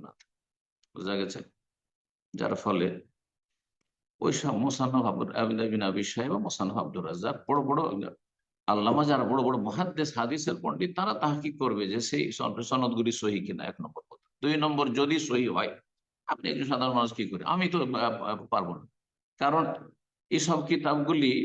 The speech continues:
এ-, এগুলো স-, স-, আপনার ছেপে এসছে এখন। তারপর ওতে যে রাবিগুলো বর্ণনাকারী রয়েছে, সেগুলির জীবনী সাধারণত ওই তাকরিবুত তাহজিব, তাহজিব, তাহজিবুল লিসানুল মিজান, এই যে কিছু কিতাবগুলি, সেগুলো তো সবগুলো পাওয়া যায় না।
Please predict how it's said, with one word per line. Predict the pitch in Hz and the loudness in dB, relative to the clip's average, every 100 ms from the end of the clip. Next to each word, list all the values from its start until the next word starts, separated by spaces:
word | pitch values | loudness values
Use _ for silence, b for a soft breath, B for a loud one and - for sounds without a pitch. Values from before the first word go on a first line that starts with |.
| - - | -2 -8
এ-, | - - - _ _ _ _ - - _ _ _ _ - | -8 -8 -10 _ _ _ _ -8 -8 _ _ _ _ -8
এগুলো | 135 131 135 | -2 0 2
স-, | 143 123 | 0 -2
স-, | 143 120 123 | -2 -4 -2
আপনার | 123 135 127 123 117 | -2 0 0 -2 -6
ছেপে | - 143 143 | -4 -2 2
এসছে | 135 131 - | 0 0 -2
এখন। | 92 - 85 - _ - | -4 -4 -14 -16 _ -2
তারপর | 143 147 160 | 0 2 2
ওতে | 139 139 180 | 2 4 4
যে | 175 | 6
রাবিগুলো | 143 117 123 165 165 | 6 6 6 4 2
বর্ণনাকারী | 139 127 143 143 147 147 | 2 2 2 2 0 0
রয়েছে, | 147 120 113 123 | 0 0 0 -2
সেগুলির | 123 147 151 139 | -2 -2 0 0
জীবনী | 107 135 143 151 147 143 147 - | 2 2 4 4 4 4 0 -6
সাধারণত | - 127 143 143 143 127 | -4 -2 0 0 0 0
ওই | 131 131 | 0 0
তাকরিবুত | 127 117 123 123 | -2 -2 -2 -2
তাহজিব, | 123 127 123 123 | 0 0 0 -2
তাহজিব, | 123 127 123 | -2 -2 -2
তাহজিবুল | 120 120 120 120 | 0 0 0 0
লিসানুল | 120 123 123 123 | 0 0 2 0
মিজান, | 120 127 | 0 0
এই | 127 | 0
যে | 127 | -2
কিছু | 127 131 | -4 -4
কিতাবগুলি, | - - 127 | -4 -4 -4
সেগুলো | 127 143 147 | -4 -2 0
তো | 147 | 0
সবগুলো | 143 143 135 | -2 -2 -4
পাওয়া | - 95 | 0 0
যায় | 85 | 0
না। | - | -6